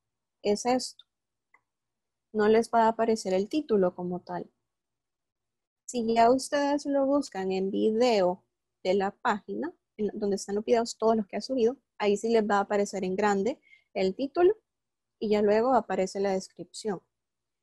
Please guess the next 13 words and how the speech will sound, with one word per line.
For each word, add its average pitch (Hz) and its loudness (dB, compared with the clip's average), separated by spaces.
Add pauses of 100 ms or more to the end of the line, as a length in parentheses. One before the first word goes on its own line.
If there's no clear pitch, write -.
(200)
Pero 220 2
la 208 4
descripción 226 -2
es 262 -2
lo 240 0
que 214 -6
nosotros 214 -2
vemos 240 0
como 214 -4
cuando 196 -4
subimos 208 -4
una 233 0
imagen 294 -2